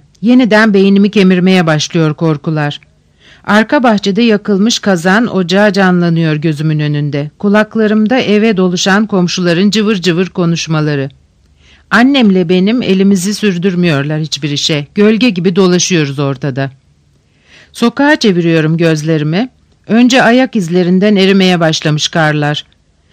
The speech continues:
Bu sabaha dek buzlar ülkesi gibiydi İstanbul. Soğuktu ama temizdi hiç olmazsa. Babamın huyları nasıl geçmiş bana? Kar erimesi ikimizi de dertlendirir.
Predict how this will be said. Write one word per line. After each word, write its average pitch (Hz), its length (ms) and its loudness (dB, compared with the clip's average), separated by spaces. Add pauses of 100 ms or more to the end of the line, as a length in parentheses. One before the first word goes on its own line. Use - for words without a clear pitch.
(280)
Bu 269 80 -2
sabaha 262 480 0
dek 214 220 2
buzlar 226 380 2
ülkesi 160 440 0
gibiydi 151 380 -2
İstanbul. 147 640 -4 (100)
Soğuktu 226 760 -2 (100)
ama 214 200 2
temizdi 220 480 2
hiç 160 160 -4
olmazsa. 143 680 -2 (500)
Babamın 247 460 0
huyları 190 400 2
nasıl 233 320 -2
geçmiş 160 480 -4
bana? 151 300 -2 (640)
Kar 269 160 2
erimesi 175 580 2
ikimizi 247 440 0
de 196 120 2
dertlendirir. 180 920 0